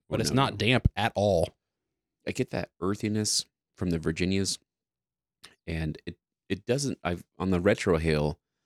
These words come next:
Speaker 2: every once in a while, if I get it good and hot, I'm getting that little bit of Bernie sensation in my sinuses from the Virginias, but it's not terrible. And so it's, it's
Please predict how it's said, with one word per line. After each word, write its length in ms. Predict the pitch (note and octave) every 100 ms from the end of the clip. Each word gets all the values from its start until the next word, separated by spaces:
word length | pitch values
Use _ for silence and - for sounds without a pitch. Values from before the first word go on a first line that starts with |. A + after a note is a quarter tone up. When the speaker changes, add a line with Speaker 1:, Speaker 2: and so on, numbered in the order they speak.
| _ _ _
Speaker 2:
every 460 | - A#2 B2+ A#2 G#2
once 300 | F#2 F2 -
in 60 |
a 40 | C#2+
while, 80 | C#2
if 60 |
I 80 | D#2+
get 160 | E2 D#2
it 80 |
good 160 | D#2 E2
and 100 | -
hot, 280 | D#2+ D2 C#2+ - _ -
I'm 120 | E2
getting 220 | D#2 D#2+
that 120 | B1+
little 140 | D#2+ D#2
bit 100 | D#2
of 120 | C2+
Bernie 220 | D2 D#2
sensation 680 | D#2 D#2+ - D2+ - D#2+ E2 _ F2
in 80 |
my 80 | D#2+
sinuses 640 | D#2 D#2 E2+ E2+ F2 F#2 - _ _
from 100 | F2+
the 40 | E2+
Virginias, 520 | F2 F2 G2 G2+ - - _ _ _ _ _ _ _
but 120 | - E2+
it's 200 | E2+ -
not 220 | G2 -
terrible. 480 | F2 C2+ A1+ G#1+ - _ _ -
And 540 | F2 D#2+ D#2 C#2 - - _ -
so 120 | F2+
it's, 180 | E2 -
it's 180 | D#2 -